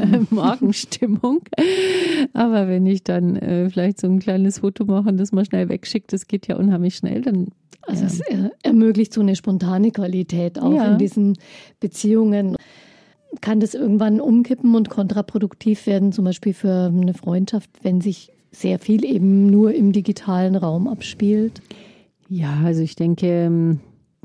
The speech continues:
Speaker 1: das würden ja im besten Fall beide dann auch irgendwie merken, dass sie dann sagen, „Ach, also irgendwie jetzt müssen wir uns aber auch mal wieder richtig sehen.“ Und ja, vielleicht muss man dann eben auch sagen, „Ja, ich nehme ein Wochenende Zeit, weil, äh, nur so lohnt sich das, zu dir zu fahren.“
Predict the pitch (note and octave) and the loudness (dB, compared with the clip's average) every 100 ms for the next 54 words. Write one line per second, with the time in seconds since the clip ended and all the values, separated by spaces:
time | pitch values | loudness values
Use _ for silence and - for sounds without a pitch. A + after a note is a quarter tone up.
0 | - - F3 - D#3+ E3+ F3+ E3 D#3+ C#3 | -14 -6 -6 -2 -2 0 0 0 -2 -2
1 | D#3+ D#3+ - - G#3+ F#3 E3+ E3 C#3+ D3 | -2 -4 -4 -4 -2 -2 -2 -2 -2 -2
2 | F3 F#3 D#3+ D#3+ E3 - D#3+ E3+ E3+ E3 | 0 -2 -2 -4 -4 -4 -4 -2 -2 -2
3 | D#3 D3+ C#3+ D#3+ - D#3 D3+ E3 D3 C#3+ | -2 -2 -4 -4 -4 -2 -2 -4 -4 -2
4 | D3 D3 C#3+ C#3+ D3 D3 - D3+ B2 - | -2 -2 -2 -4 -4 -4 -4 -4 -6 -8
5 | D3+ D#3 - D#3 E3 D3 C#3 - F#3 E3 | -6 -4 -2 -2 0 -2 -2 -2 -2 -2
6 | D3+ C#3 C#3+ - B2+ D3 C#3+ B2+ C3 - | -4 -2 -4 -4 -4 -4 -2 -4 -4 -6
7 | E3 - - - F#3+ A2+ E3+ E3 - - | -8 -6 -6 -4 -4 -4 -4 -6 -10 -6
8 | C4+ E4+ F3+ F3 D3+ - C#3 - D#3 F3+ | -2 0 -2 -4 -4 -4 -6 -6 -4 -2
9 | G#3 A3 G#3+ G#3+ G#3+ G#3 - A3+ A3 A3+ | -2 -2 -2 -2 -2 -4 -2 -2 -2 -2
10 | E4+ D4 - G#3+ G#3 G3 F#3 F#3+ F3+ F#3 | -2 -2 -2 0 0 -2 -4 -4 -2 -2
11 | F3+ F3+ E3 D3 E3+ A#3 - E3 E3 E3 | -2 -4 -6 -2 -2 -4 -4 -4 -2 -2
12 | E3 E3 D#3 - C3+ - - F3 F3 F3 | 0 0 -2 -4 -4 -4 -4 -2 0 0
13 | E3 E3 E3+ D#3+ E3+ F#3 E3 - E3+ - | 0 0 2 2 0 -2 -4 -4 -6 -4
14 | - E3 E3+ - F#3+ - F3 G3+ | -6 -2 -2 -2 -6 -4 0 0